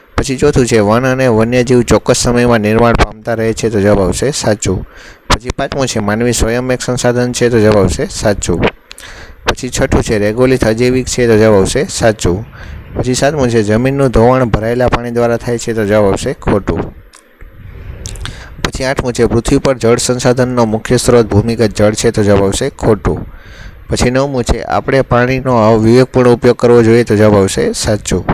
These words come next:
પછી દસમું છે, વર્તમાન સમય અણુયુગ તરીકે ઓળખાય છે, તો જવાબ આવશે સાચું. પછી અગિયારમું છે, ખનિજ સંરક્ષણ પણ એક જાતની બચત છે, તો જવાબ આવશે સાચું.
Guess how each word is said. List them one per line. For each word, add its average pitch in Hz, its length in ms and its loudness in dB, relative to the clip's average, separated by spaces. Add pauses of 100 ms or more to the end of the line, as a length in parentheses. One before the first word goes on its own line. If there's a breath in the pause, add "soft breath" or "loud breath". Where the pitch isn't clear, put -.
(720 loud breath)
પછી - 200 -4
દસમું 127 360 -4
છે, 113 140 -2
વર્તમાન 117 480 -2
સમય 127 420 0
અણુયુગ 127 460 -4
તરીકે 123 260 -6
ઓળખાય 120 300 -4
છે, 120 180 -8
તો 117 100 -4
જવાબ 107 220 -2
આવશે 127 340 -6
સાચું. 110 480 -10 (2500 loud breath)
પછી 135 160 -4
અગિયારમું 135 360 -2
છે, 127 160 -6
ખનિજ 135 420 -8
સંરક્ષણ 135 460 -4
પણ 127 200 -2
એક 123 120 -4
જાતની 123 340 -4
બચત 113 420 -6
છે, 117 180 -6
તો 107 100 -8
જવાબ 107 200 -4
આવશે 101 280 -6
સાચું. 98 520 -8